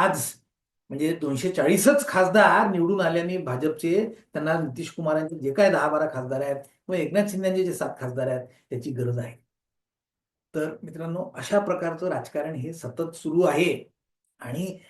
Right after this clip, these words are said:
याच्यामागे कॉमन धागा काय, तो जातीयवाद. आता एकनाथ शिंदे जातीय वाद करतील असं मी म्हणत नाही. मुद्दा हा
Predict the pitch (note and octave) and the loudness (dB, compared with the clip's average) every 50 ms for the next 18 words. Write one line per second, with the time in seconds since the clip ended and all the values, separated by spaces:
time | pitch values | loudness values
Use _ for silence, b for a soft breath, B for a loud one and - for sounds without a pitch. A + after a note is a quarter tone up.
0 | B B - - - F3+ F3 E3+ E3+ F#3+ F#3+ - C#3+ B2+ - F3+ F#3 - C3 B2+ | B B -4 -2 0 2 2 2 0 0 0 0 -2 -4 -4 -4 -4 -4 -4 -4
1 | D3 F3+ G3 F#3+ F#3 - - G3+ - A#2+ - - - A#2+ G#2+ - - _ _ _ | -4 -4 -4 -6 -6 -4 -2 -2 -2 -2 -4 -8 -10 -12 -14 -14 -16 _ _ _
2 | _ _ _ _ _ _ _ _ _ _ _ - C3 - - - - F3+ - - | _ _ _ _ _ _ _ _ _ _ _ -10 -6 -4 -4 -4 -2 -4 -2 2
3 | - A3 C4+ C#4+ - - - A3+ A3+ A3 A3 A3+ G#3+ F#3+ E3+ E3 F#3 A3+ A#3 - | 4 6 6 6 6 6 8 8 8 10 10 8 8 8 8 6 4 4 2 0
4 | - - _ _ _ _ - D3+ B2+ - - G3 G#3+ A3+ G#3 F3+ F#3 F#3+ F#3+ F#3 | -4 -10 _ _ _ _ -6 -6 -4 -4 -2 2 4 4 6 6 4 4 2 0
5 | F#3+ - - D3 - - G#3+ G3+ E3 C3+ - F3 F3+ F3+ G3+ F#3+ D3+ C3 B2+ C#3 | -2 -2 -2 -2 -2 0 0 2 2 2 0 0 0 0 0 0 0 0 2 2
6 | E3 F#3 - - D3+ A#2+ A#2 - - - - _ _ _ _ _ _ _ _ _ | 4 4 2 2 -2 -4 -6 -6 -10 -16 -20 _ _ _ _ _ _ _ _ _
7 | _ _ _ _ _ _ - E3 D#3+ F3 F3+ D#3+ E3+ D4+ D#4+ C#4+ G#3+ - F3 F#3 | _ _ _ _ _ _ -8 -4 -2 -2 0 4 6 8 8 8 6 4 4 2
8 | G3 G#3 A#3+ | 0 0 -2